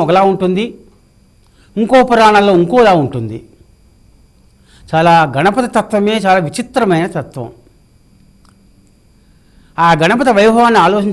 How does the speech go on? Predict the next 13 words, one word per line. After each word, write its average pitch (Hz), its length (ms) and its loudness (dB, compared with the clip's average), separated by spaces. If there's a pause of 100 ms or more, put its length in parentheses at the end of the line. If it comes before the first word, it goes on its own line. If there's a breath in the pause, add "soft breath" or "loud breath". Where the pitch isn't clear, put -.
(120)
చేస్తే 143 280 -4 (100)
మనం, 202 140 -2 (1400 soft breath)
అసలు 269 180 0
ఆయన 233 120 2 (140)
పేరులోనే 262 520 4 (100)
ఉంది 240 200 -2
చిన్న 208 240 -2 (1600)
ఒక 160 80 -4 (100)
తత్వం, 139 320 -4 (1120)
గణపాతి, 185 1120 0 (200)
నాలుగు 139 280 -4
అక్షరాలు 139 420 -8
ఇవి. 107 120 -16